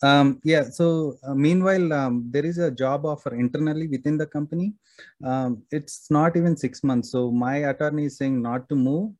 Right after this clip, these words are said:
Uh, so the job position is similar and, uh, you know, the roles and responsibility, everything is same,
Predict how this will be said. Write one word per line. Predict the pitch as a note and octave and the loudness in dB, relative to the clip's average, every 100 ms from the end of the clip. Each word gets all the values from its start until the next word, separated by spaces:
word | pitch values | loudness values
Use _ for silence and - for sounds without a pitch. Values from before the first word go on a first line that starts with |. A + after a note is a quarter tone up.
| _ | _
Uh, | B2 A#2+ G#2 _ _ | -10 -10 -12 _ _
so | - C#3+ C#3 | -4 -2 0
the | B2+ C3+ B2 A2+ | 0 0 0 -2
job | A2+ C3 D3+ E3 | 0 2 2 0
position | F3 E3 D#3+ D#3 | 0 0 -2 -2
is | C#3 C3 | -4 -4
similar | B2 B2+ D3 F3 F#3 B2 | -2 -2 0 -2 -4 -6
and, | A#2+ A#2+ | -4 0
uh, | A#2 | 0
you | A#2 | 0
know, | B2+ | 0
the | A#2 | 0
roles | A#2 B2 B2+ B2+ | 0 0 0 0
and | B2+ | -2
responsibility, | A#2 A2+ B2+ B2 A#2 A2+ G#2+ | -2 -4 -6 -6 -6 -4 -2
everything | A2+ B2+ C3 B2+ | -2 -2 0 0
is | A#2 - | 0 -2
same, | A#2+ D#3+ | 0 0